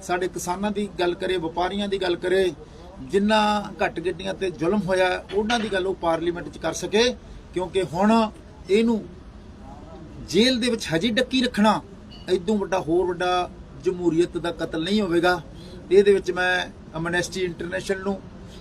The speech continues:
ਏਸ਼ੀਆ ਵਾਚ ਨੂੰ, ਇਹ ਪੂਰੀ ਕੌਮਾਂਤਰੀ ਭਾਈਚਾਰੇ ਨੂੰ, ਮੈਂ ਅਮਰੀਕਾ ਦੇ ਜਿਹੜਾ ਪ੍ਰੈਜ਼ੀਡੈਂਟ ਹੈ,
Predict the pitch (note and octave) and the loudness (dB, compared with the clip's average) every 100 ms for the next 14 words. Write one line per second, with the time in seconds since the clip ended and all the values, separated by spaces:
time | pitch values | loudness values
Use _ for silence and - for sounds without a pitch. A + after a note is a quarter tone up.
0 | - - E3+ F3+ - F#3+ F#3 F3 D#3 C#3 | -10 4 6 6 4 4 4 2 -4 -4
1 | D#3 E3 F#3 F#3+ F#3+ F#3+ - - - - | 2 2 2 -2 -4 -6 -14 -16 -16 -16
2 | - - - - - G3 A3+ A3 - F#3 | -16 -16 -16 -16 0 4 6 6 2 0
3 | G3 G#3+ G3+ - F3 F3 G3 G3 G3+ D#3+ | 2 2 2 -2 -4 -2 0 0 0 0
4 | - F3+ F#3 F#3 E3+ - - - D#3 E3+ | 0 0 0 -2 -8 -8 -6 -6 -2 2
5 | F#3 F#3 F#3 F3 E3 E3+ F3 F#3 F#3 F#3 | 2 2 0 0 2 2 2 2 2 2
6 | F3+ F#3 - F3 F3 E3+ - D#3+ E3+ F3 | 2 0 -4 -2 0 -2 -4 0 0 2
7 | F3+ F3 F3+ E3+ | -2 0 0 0